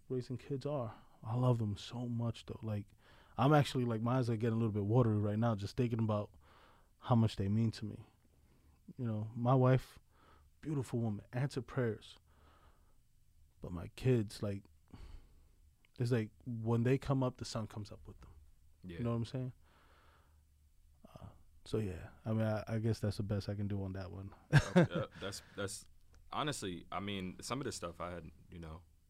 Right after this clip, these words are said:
Speaker 2: I had no idea myself, man.
Speaker 1: Yeah.
Speaker 2: Um, uh, I guess an important question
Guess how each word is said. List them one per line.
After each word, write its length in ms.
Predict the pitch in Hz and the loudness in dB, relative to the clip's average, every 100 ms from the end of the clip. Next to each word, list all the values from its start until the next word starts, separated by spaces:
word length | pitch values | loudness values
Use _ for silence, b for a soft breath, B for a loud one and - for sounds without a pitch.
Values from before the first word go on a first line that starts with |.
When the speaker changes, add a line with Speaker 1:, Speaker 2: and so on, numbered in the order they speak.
| - | -18
Speaker 2:
I 60 | |
had 180 | 92 92 | -12 -12
no 120 | 80 78 | -12 -14
idea 180 | 78 80 | -14 -14
myself, 380 | 78 76 95 - | -14 -14 -14 -14
man. 180 | 82 87 - B B B B B - | -16 -18 -20 B B B B B -12
Speaker 1:
Yeah. 60 | 85 | -8
Speaker 2:
Um, 440 | 85 80 78 78 76 - - - - - - - - - - - _ _ _ _ 101 | -6 -8 -10 -12 -14 -18 -20 -20 -20 -20 -20 -20 -20 -20 -20 -20 _ _ _ _ -10
uh, 220 | 92 87 - | -8 -8 -10
I 80 | |
guess 280 | 98 107 - | -8 -8 -8
an 100 | 90 | -10
important 420 | 87 - 104 92 | -10 -8 -8 -8
question 480 | 90 92 - 87 82 | -10 -12 -12 -16 -18